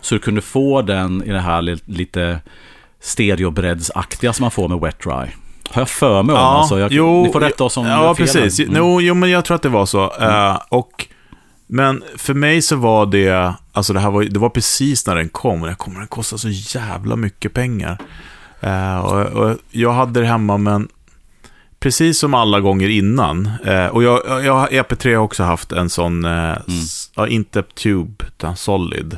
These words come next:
Speaker 1: Mm.
Speaker 2: Precis, Solid State-varianten, den som är mest.
Speaker 1: Ja, E P tre helt enkelt.
Speaker 2: Ja, exakt.
Speaker 1: Ja.
Speaker 2: Eh, men, eh, den här, eh, Fulltone som jag köpte hem,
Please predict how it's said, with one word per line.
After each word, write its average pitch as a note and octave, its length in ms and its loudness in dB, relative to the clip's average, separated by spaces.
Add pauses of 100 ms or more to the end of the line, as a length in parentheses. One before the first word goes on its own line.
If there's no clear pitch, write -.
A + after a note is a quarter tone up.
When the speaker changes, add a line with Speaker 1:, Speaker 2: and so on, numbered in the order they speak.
(160)
Speaker 1:
Mm. F2+ 120 -4
Speaker 2:
Precis, E2+ 200 -4
Solid E2+ 300 -4
State-varianten, F2 720 -4
den F2 160 0
som E2 200 -4
är D#2 80 -2
mest. - 480 -8 (140)
Speaker 1:
Ja, B2 100 -2
E A#2+ 160 2
P E2 60 -2
tre D#2+ 220 -6
helt - 180 -8
enkelt. - 260 -16
Speaker 2:
Ja, G2+ 180 2
exakt. F2 220 -4
Speaker 1:
Ja. F2+ 160 -4 (440)
Speaker 2:
Eh, F#2+ 440 0
men, A2+ 460 2
eh, A2 260 2
den G#2+ 200 0
här, G#2+ 120 0 (600)
eh, G2+ 60 -4
Fulltone G2+ 760 -2
som - 140 -8
jag F#2 80 -2
köpte F#2+ 260 -6
hem, F2+ 380 -2